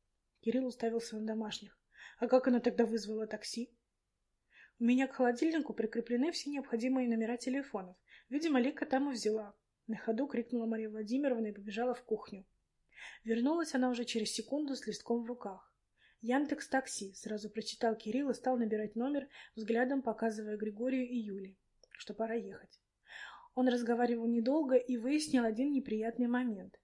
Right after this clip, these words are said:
Такси приехало вовремя, но на остановке, куда должен был выйти пассажир, никого не было. Дозвониться по указанному номеру телефона тоже не получилось.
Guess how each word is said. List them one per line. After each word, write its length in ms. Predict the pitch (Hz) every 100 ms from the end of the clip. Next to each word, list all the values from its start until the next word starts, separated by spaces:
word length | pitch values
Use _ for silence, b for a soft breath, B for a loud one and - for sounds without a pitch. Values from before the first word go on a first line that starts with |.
| _
Такси 300 | - 226 -
приехало 540 | 302 247 254 247 240 226
вовремя, 480 | 233 320 339 240 214
но 100 | 220
на 160 | 220
остановке, 560 | 226 - 233 320 359 302
куда 240 | 254 233
должен 380 | 214 233 226 220
был 100 | 226
выйти 240 | 220 220
пассажир, 500 | 214 214 - 214 214
никого 340 | 208 214 220 285
не 220 | 285 226
было. 260 | 196 196 190 _ B B B
Дозвониться 600 | 233 233 262 269 254 226
по 80 | 233
указанному 560 | 220 240 233 226 226
номеру 300 | 226 226 220
телефона 480 | 214 226 220 311 330
тоже 260 | 294 220 220
не 140 | 208
получилось. 680 | 214 208 - 208 196 -